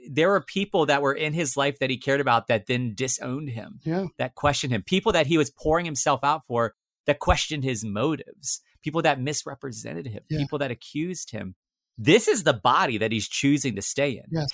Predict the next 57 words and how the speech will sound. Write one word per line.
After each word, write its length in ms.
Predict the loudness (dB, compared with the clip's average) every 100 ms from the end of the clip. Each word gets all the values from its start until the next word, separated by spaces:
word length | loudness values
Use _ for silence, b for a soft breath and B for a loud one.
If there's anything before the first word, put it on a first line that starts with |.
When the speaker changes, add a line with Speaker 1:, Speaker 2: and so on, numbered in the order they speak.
| B
Speaker 1:
And 80 |
he's 140 | 4 4
acknowledging 720 | 4 4 6 6 2 -2 0
it 80 | 0
would 140 | 0
be 100 | -2
better 360 | -2 2 4 4
by 180 | 2 2
far 480 | 6 6 4 0 -4
to 100 | -4
die 280 | 2 4 4
and 160 | 2 0
be 200 | -2 -2
with 180 | -4 -2
Jesus. 680 | 0 2 0 -4 -6 -8 _ -6
Speaker 2:
Uh-huh. 320 | -4 -2 -6 -6
Speaker 1:
And 160 | -6 -4
yet 520 | 0 2 2 0 -6 _ -6
he 100 | -2
had 200 | -2 -2
this 200 | -6 -6
willingness 600 | -4 -4 -4 -8 -10 -10
to 140 | -8
remain 500 | -6 -4 -4 -2 -2
because 300 | -4 -6 -6
he 100 | -4
knew 160 | -2 -2
there 120 | -2
was 120 | -4
something 360 | -6 -8 -8 -14
greater 360 | -10 -8 -6 -6
that 160 | -8
God 160 | -8 -8
was 140 | -8
doing. 200 | -6 -6 -8 _
And 100 | -2
it's 220 | -2 -2 0
not 240 | 0 0
this 240 | 0 0
dejected, 760 | 0 -2 0 0 0 0 -2 -2 _ -8
<sighs> 420 | -2 -2 -2 -4
"Man, 140 | -2 -2
I 60 |
guess 260 | 0 -2 -2
I 60 |
gotta 220 | 0 2 0
stay." 500 | -2 -2 0 0 4 4 4
Like, 140 | 4
Speaker 2:
<laughs> 380 | 4 2 -2 -2
Yes. 500 | 0 0 0 -4 -2
Speaker 1:
you 160 | 2 2
get 300 | 6 6 6
this 220 | 4 4
Speaker 2:
<laughs> 0 |
Speaker 1:
sense 400 | 4 4 4 2
of, 160 | 2 6
like, 320 | 6 6